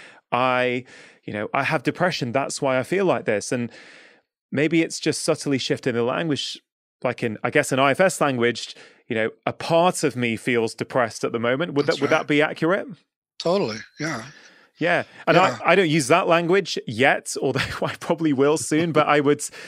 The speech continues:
Speaker 1: I would say to a patient, "Look, you know, at the moment, you have got a few symptoms that are consistent with a diagnosis of depression, but that's just at the moment, right? Let's figure out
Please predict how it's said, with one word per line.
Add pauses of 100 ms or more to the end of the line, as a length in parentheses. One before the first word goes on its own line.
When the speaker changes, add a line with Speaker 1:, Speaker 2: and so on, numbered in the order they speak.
(260)
Speaker 1:
I
would
say
to (100)
a
patient, (640)
"Look, (280)
you
know, (160)
at
the
moment, (800)
you
have
got
a
few
symptoms
that
are
consistent
with
a
diagnosis
of
depression,
but
that's
just
at
the
moment, (180)
right?
Let's
figure
out